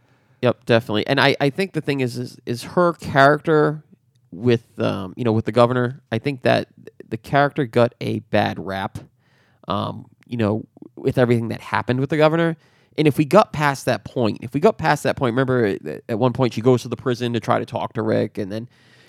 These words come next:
you know, she eventually discovers, you know, what goes on with the governor, all that. But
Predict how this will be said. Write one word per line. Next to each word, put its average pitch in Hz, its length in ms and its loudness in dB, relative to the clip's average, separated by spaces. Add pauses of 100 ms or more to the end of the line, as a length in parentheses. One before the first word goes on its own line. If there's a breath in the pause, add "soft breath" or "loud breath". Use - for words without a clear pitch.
you 123 80 -2
know, 110 60 0
she 120 140 -4
eventually 127 260 -2
discovers, 117 640 0
you 127 80 -2
know, 113 100 0
what 107 140 0
goes 110 140 -4
on 107 80 0
with 104 80 -6
the 101 60 -10
governor, 110 280 -2
all 107 100 -4
that. 170 300 4 (580 soft breath)
But 180 300 6